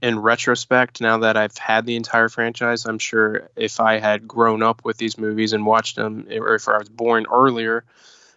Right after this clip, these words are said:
and had watched them in theaters and I was a big fan, uh, I would probably have a different relationship with it. But now that I, you know, I'm part of the generation where people, like, analyze things very deeply and have said any, everything of what we're pretty much saying now,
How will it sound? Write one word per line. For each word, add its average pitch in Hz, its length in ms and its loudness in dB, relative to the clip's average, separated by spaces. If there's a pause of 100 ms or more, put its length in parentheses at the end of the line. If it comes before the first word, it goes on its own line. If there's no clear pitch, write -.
(120)
and 113 200 -4
had 107 140 -2
watched 117 260 0
them 120 140 -8
in 110 140 -12
theaters 131 580 -4
and 110 100 -8
I 107 60 -6
was 104 140 -10
a 107 80 -14
big 113 200 -12
fan, 135 560 -2 (520)
uh, 113 420 0
I 123 80 2
would 117 160 -4
probably 120 280 0
have 117 120 -4
a 107 60 -6
different 110 340 -8
relationship 107 720 -6
with 107 220 -2
it. 107 140 -4
But 110 120 0
now 107 320 4
that 107 260 2
I, 110 120 0
you 110 120 -10
know, 107 140 -4
I'm 107 100 -2
part 107 200 2
of - 20 -12
the 110 60 -12
generation 107 580 -2
where 104 100 -8
people, 110 300 -12
like, 107 240 -4
analyze 110 560 4
things 107 320 -4
very 110 260 2
deeply 110 480 -2
and 107 120 -6
have 107 120 -4
said 110 400 2
any, 113 240 0 (200)
everything 123 540 0
of 107 100 -8
what 110 260 0 (160)
we're 113 320 -4
pretty 113 240 -2
much 113 220 -2
saying 110 340 -2
now, 113 440 2